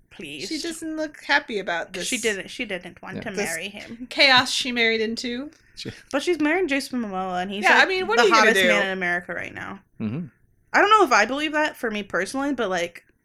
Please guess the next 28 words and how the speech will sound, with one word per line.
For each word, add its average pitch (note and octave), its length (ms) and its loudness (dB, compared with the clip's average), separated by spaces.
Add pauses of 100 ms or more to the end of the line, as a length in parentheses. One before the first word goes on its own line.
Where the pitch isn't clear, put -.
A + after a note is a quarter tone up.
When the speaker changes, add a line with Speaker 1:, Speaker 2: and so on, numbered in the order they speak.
(340)
Speaker 1:
I A3 40 -2
Speaker 3:
That's A3 100 0
Speaker 1:
feel B3+ 120 2
like G#3 200 2
general G3 280 0
consensus F#3 680 -10
is F#3+ 60 -16
that F3+ 120 -14
he's F#3+ 200 -12
the - 80 -20
hottest. - 500 -16
Speaker 3:
I, F3+ 220 -10
I'd E3 80 -4
buy D#2 160 -6
that. F2 320 -12
Yeah. C#2 120 -14 (880)
Speaker 2:
Daniel C#4+ 280 -4
would G4 120 -2
marry F#3 280 0
him. A#3+ 140 -4
Speaker 3:
I'd - 100 2
Speaker 1:
Yeah, - 80 8
Speaker 3:
marry G#3 220 8
Speaker 1:
I'd - 140 6
Speaker 3:
him, F3+ 40 4
yeah. - 60 6
Speaker 1:
marry F#3 240 2
him. G#3 140 0